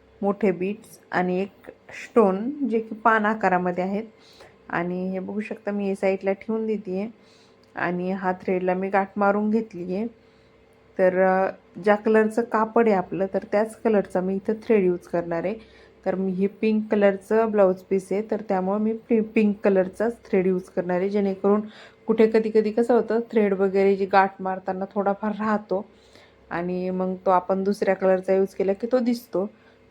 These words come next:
तर त्यासाठी जो कलर आहे तोच कलरचा आपण इथं थ्रेड यूज करणार आहे. तर तुम्ही बघू शकता इथं तुम्हाला थ्रेड वरती काढला आहे मी, तरी पण थोडासा दिसतोय, जास्त दिसत नाही आहे. आणि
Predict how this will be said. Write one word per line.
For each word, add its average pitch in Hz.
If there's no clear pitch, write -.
तर 180
त्यासाठी 202
जो 196
कलर 208
आहे 226
तोच 220
कलरचा 190
आपण 220
इथं 226
थ्रेड 254
यूज 180
करणार 175
आहे. 170
तर 175
तुम्ही 202
बघू 202
शकता 208
इथं 208
तुम्हाला 202
थ्रेड 208
वरती 208
काढला 220
आहे 180
मी, 190
तरी 214
पण 226
थोडासा 220
दिसतोय, 214
जास्त 190
दिसत 190
नाही 202
आहे. 202
आणि 175